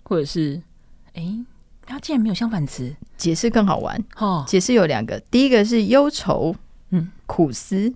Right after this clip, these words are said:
Speaker 1: 嗯哼。
Speaker 2: 第二个叫做紧张不安的情绪状态。
Speaker 1: 你看啊，是不是跟紧张？<laughs> 是不是？我的疑虑没有错啊。
Speaker 2: <laughs> 是，果然你国小教育非常的成功，因为你国小一定是用这本词典的。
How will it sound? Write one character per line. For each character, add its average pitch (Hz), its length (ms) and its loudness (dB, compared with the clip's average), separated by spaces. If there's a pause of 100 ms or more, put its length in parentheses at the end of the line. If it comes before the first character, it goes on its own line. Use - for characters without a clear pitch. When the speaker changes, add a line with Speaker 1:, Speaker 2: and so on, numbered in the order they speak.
Speaker 1:
嗯 160 220 -2
哼。 247 280 4
Speaker 2:
第 262 180 4
二 233 40 6
个 196 140 4
叫 185 180 4
做 175 160 2
紧 160 300 0
张 196 180 4
不 208 120 4
安 170 180 4
的 147 100 2
情 - 240 -4
绪 156 180 -4
状 135 260 -2
态。 143 220 -6 (400)
Speaker 1:
你 220 60 4
看 277 160 6
啊， 214 100 4
是 208 140 0
不 269 60 0
是 262 80 2
跟 269 140 6
紧 247 180 6
张？ - 100 6
<laughs> 277 80 6 (800)
是 - 180 6
不 - 100 8
是？ 370 240 6 (300)
我 247 60 8
的 - 80 4
疑 277 160 2
虑 392 100 8 (100)
没 294 100 6
有 285 180 6
错 311 340 6
啊。 269 180 6 (380)
Speaker 2:
<laughs> - 400 0
是， 269 380 6
果 208 160 6
然 240 160 6
你 233 140 6
国 202 220 6
小 190 200 4
教 214 260 8
育 208 100 6
非 196 160 6
常 190 200 6
的 175 80 2
成 156 300 2
功， 175 260 4
因 233 80 4
为 247 80 6
你 220 160 4
国 208 180 2
小 196 180 6
一 160 60 6
定 208 160 6
是 214 80 4
用 202 180 6
这 180 180 6
本 170 160 4
词 135 200 -4
典 131 300 0
的。 - 120 -8